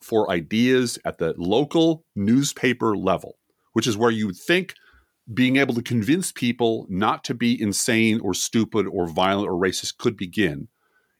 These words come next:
is all about, well, we have paid subscribers and our, our subscription base, our advertising base are obituaries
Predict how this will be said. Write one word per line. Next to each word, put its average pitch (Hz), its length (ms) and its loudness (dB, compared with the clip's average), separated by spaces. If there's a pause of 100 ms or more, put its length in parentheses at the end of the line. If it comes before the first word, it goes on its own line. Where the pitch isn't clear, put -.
is 120 160 0
all 220 180 2
about, 104 380 0 (340)
well, 127 220 2
we 139 100 2
have 208 260 0
paid 196 240 -2
subscribers - 800 -2 (500)
and 131 300 2
our, 117 220 2 (100)
our 120 180 2
subscription 175 520 -2
base, 131 340 0
our 117 140 2
advertising 180 400 0
base 123 240 0
are 95 80 2
obituaries 170 800 0